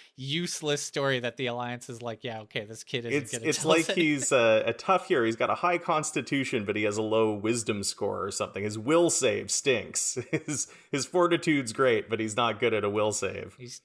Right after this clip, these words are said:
Speaker 1: tough and, he's tough and charming, but, uh,
Speaker 2: But not
Speaker 1: yeah.
Speaker 2: dedicated, not wise. Um,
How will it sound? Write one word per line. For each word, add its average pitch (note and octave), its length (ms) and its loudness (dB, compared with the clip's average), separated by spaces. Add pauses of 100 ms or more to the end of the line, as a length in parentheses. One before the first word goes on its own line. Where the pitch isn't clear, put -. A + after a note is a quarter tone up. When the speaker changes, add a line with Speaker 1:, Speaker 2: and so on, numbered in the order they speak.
Speaker 1:
tough - 380 0
and, D3 320 -8
he's C#3 220 -8
tough D#3+ 320 -2
and C#3 120 -12
charming, C3 640 -4
but, A2+ 400 -12
uh, A#2 100 -6
Speaker 2:
But A2+ 200 0
not C3+ 300 4
Speaker 1:
yeah. B2 60 -12
Speaker 2:
dedicated, A2 540 2
not A2+ 240 -2
wise. F#2+ 560 0 (1120)
Um, A2+ 400 2